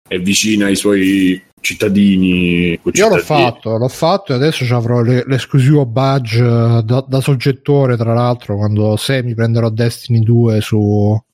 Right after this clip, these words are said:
Speaker 2: su P C, che, che, che tra l'altro uscirà a fine ottobre, quindi ha voglia a prenderlo. Eh,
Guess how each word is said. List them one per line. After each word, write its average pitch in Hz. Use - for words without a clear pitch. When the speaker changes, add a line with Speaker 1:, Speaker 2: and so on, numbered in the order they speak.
Speaker 2:
su -
P 175
C, 185
che, 127
che, 123
che -
tra 139
l'altro 143
uscirà 123
a 117
fine 127
ottobre, 123
quindi 107
ha 107
voglia 113
a -
prenderlo. 123
Eh, 123